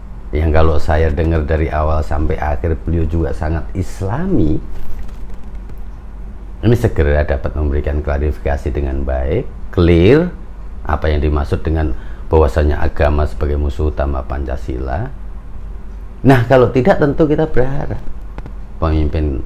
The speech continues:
kita, pemimpin saya, imam saya,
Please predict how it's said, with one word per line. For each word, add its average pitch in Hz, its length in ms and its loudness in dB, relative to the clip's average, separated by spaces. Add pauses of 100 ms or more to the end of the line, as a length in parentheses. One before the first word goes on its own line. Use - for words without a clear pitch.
(880)
kita, 78 320 -4 (160)
pemimpin 73 480 0
saya, 71 480 -4 (160)
imam 90 560 4 (880)
saya, 73 480 -2